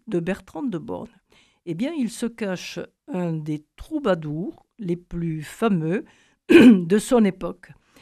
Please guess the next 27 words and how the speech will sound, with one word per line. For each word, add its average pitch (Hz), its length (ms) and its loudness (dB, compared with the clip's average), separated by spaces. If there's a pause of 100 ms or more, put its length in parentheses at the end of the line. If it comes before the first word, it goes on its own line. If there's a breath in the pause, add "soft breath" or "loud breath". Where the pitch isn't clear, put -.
(960 soft breath)
Un 254 100 4
mot 285 220 2
peut-être, 220 600 -4
euh, 170 600 0
sur, 180 560 -8
euh, 170 180 0
sur 165 240 -8
les 170 120 -2
troubadours. 175 760 -8
Euh, 175 260 -4 (640 loud breath)
le, 190 140 -6
le 214 160 -2
troubadour, 226 680 -2
c'est - 140 -6
pas - 240 -12
quelqu'un, 214 680 -4
euh, 175 180 -2
qui 175 160 -6
a 175 40 -2
un 175 80 -2
petit 175 260 -8
instrument 170 460 -6
de 170 140 -6
musique 170 640 -8
et 156 100 -8
qui 156 600 -10
chante, 156 300 -10